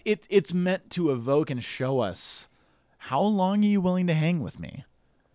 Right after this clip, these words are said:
How long are we willing to hang with Jesus before we have full understanding, before we actually see where he's leading us?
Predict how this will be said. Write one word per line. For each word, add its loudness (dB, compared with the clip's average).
How 2
long 0
are -2
we 2
willing -2
to -2
hang -4
with -6
Jesus -4
before -4
we 0
have -6
full -2
understanding, -10
before -2
we 0
actually -6
see -6
where -4
he's -10
leading -8
us? -14